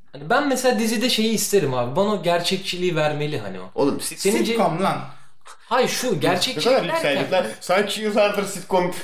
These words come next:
Speaker 1: Ya babacım gerçekçilik derken olay şu. Ee,
Speaker 3: How I Met Your Mother diyeceksin mesela.
Speaker 1: How I Met Your Mother değil. Cem Yılmaz'ın bahsettiği o ilk filmi vardı ya.
Speaker 2: Aynen,
Speaker 1: Hani
Speaker 2: iki
Speaker 1: şey
Speaker 2: arada.
Speaker 1: dedim. Olay hayatın
Speaker 2: Aynen,
Speaker 1: içinden
Speaker 2: aynen.
Speaker 1: olabilecek şeyler. Ben bu,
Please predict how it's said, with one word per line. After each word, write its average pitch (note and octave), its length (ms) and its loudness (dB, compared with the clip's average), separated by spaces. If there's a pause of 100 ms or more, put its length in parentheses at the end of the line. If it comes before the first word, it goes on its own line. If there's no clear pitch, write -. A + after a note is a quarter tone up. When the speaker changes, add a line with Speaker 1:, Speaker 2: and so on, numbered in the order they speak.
(160)
Speaker 1:
Ya D#3 200 2
babacım F#3+ 380 0
gerçekçilik F#3 540 0
derken A3 320 2
olay F3+ 260 2
şu. - 180 -6 (160)
Ee, - 100 -10
Speaker 3:
How B3+ 280 2
I - 20 -2
Met B3+ 100 -8
Your B3+ 120 2
Mother A3 280 2
diyeceksin D3+ 360 -4
mesela. F3+ 180 2
Speaker 1:
How A3 100 2
I - 20 0 (100)
Met A3 80 -4
Your A3 100 4
Mother G3+ 300 2
değil. F3 240 -2 (280)
Cem G#3+ 220 2
Yılmaz'ın G3+ 360 2
bahsettiği G3 440 2
o F#3 40 6
ilk F#3 120 0
filmi F#3 280 0
vardı F3+ 260 2
ya. C3+ 140 -2
Speaker 2:
Aynen, A#2+ 280 0
Speaker 1:
Hani D#3 140 0
Speaker 2:
iki - 80 0
Speaker 1:
şey G3 140 4
Speaker 2:
arada. F#3+ 80 0
Speaker 1:
dedim. C#3 240 0 (260)
Olay F#3 300 2
hayatın F#3+ 440 0
Speaker 2:
Aynen, G3 100 0
Speaker 1:
içinden G3 280 2
Speaker 2:
aynen. F3+ 180 4
Speaker 1:
olabilecek F3 400 0
şeyler. B2+ 340 -4
Ben B3+ 220 2
bu, A#3 140 -4